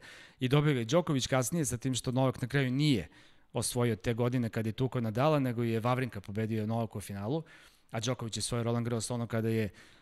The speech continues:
e, Nadal predao, e, u trećem kolu Špancu, uf, uf, uf, uf, nije Carreño Busta tada bio,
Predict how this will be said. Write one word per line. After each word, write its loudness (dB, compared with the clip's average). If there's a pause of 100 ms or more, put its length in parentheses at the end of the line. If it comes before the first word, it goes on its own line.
e, 2
Nadal 2
predao, -2 (460)
e, 0
u 0
trećem -2
kolu -2
Špancu, -2
uf, -6
uf, -12
uf, -6
uf, -10 (480)
nije -4
Carreño -2
Busta -4 (240)
tada -2
bio, -2